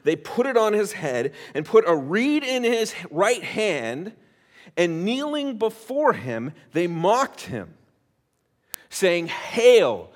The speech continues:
King of the Jews!" And they spit on him and took the reed and struck him on the head.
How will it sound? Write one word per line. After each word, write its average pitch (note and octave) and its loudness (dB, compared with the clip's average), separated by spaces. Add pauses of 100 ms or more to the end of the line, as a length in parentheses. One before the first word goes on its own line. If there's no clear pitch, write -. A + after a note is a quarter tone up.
(200)
King A3+ -4
of F#3 0
the F#3 2
Jews!" D#3+ -6 (880)
And F#2+ -18
they F#2 -14
spit - -6
on G2 -10
him - -20 (960)
and F2+ -16
took F#3+ -10
the F#3+ -2
reed C#3 -8 (320)
and G#2 -12
struck - -10
him F#2+ -14
on G#2 -14
the F2+ -14
head. - -20